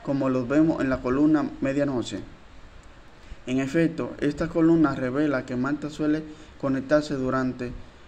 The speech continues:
cinco horas al día a las redes sociales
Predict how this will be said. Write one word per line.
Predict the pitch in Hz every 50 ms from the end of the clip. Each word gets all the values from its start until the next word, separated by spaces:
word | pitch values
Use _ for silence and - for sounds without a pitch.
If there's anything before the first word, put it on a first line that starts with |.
| - - - - - -
cinco | - - - - - 170 180 180 170 175 165 165
horas | 175 180 175 175 175 170 - -
al | - 131 127 123
día | 131 156 156 143 131 120 - -
a | 117
las | 123 127 127 120
redes | 143 147 147 156 156
sociales | 160 156 151 - 156 139 123 113 117 120